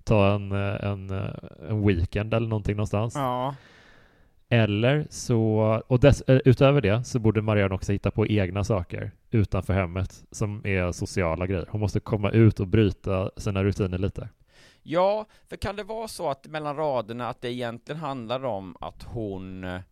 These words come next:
Speaker 2: För jag upplever ju det här väldigt, som projicerande. Alltså, jag,
Speaker 1: Ja.
Speaker 2: jag, jag vet,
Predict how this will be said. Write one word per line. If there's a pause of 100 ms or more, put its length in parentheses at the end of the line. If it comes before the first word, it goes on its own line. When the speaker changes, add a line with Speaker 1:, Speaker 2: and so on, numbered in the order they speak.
(1800)
Speaker 2:
För
jag
upplever
ju
det
här (960)
väldigt, (800)
som
projicerande. (380)
Alltså, (140)
jag,
Speaker 1:
Ja.
Speaker 2:
jag, (1040)
jag
vet,